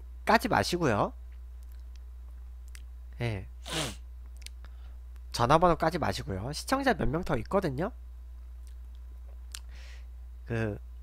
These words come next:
그리고 파키스탄은요, 이천십칠 년 이월에 결국 고등법원에서요, 전국적으로 이슬람 법률에 의거해서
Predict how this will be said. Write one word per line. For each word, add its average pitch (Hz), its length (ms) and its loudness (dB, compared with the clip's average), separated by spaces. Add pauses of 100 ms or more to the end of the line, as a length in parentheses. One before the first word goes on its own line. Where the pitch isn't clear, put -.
(1900)
그리고 185 460 12 (1500)
파키스탄은요, 208 960 12 (1400)
이천십칠 262 680 6
년 247 240 6
이월에 127 560 8 (1200)
결국 220 320 12
고등법원에서요, 143 880 12
전국적으로 170 680 6
이슬람 196 420 6
법률에 143 460 6
의거해서 123 680 6